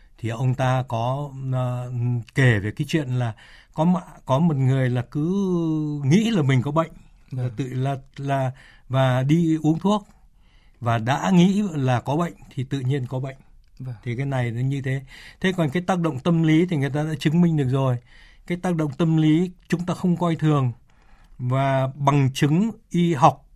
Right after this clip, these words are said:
Speaker 1: của, ờ, tâm sinh lý học đã chứng minh có những phụ nữ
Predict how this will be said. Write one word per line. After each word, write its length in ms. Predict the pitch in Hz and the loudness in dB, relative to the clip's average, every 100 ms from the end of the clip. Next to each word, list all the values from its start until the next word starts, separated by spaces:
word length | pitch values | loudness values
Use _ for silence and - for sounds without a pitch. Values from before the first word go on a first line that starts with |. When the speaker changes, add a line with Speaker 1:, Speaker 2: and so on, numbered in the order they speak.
| _ _ | _ _
Speaker 1:
của, 420 | 131 123 104 110 107 - | -6 -2 -2 -6 -10 -10
ờ, 580 | 131 123 123 123 123 120 - - | -6 -4 -4 -4 -6 -12 -18 -6
tâm 340 | 165 165 160 151 | -2 0 -2 -4
sinh 180 | - 156 | -2 0
lý 160 | 170 | 2
học 240 | 165 135 120 | 0 -2 -6
đã 140 | 131 | -10
chứng 240 | 127 165 | -4 0
minh 240 | 185 185 165 - - - - _ - | 2 2 0 -4 -20 -20 -20 _ -4
có 220 | 135 151 | 0 2
những 220 | 175 175 | 2 0
phụ 260 | 170 160 156 | 0 2 4
nữ 360 | 151 185 214 | 4 4 -2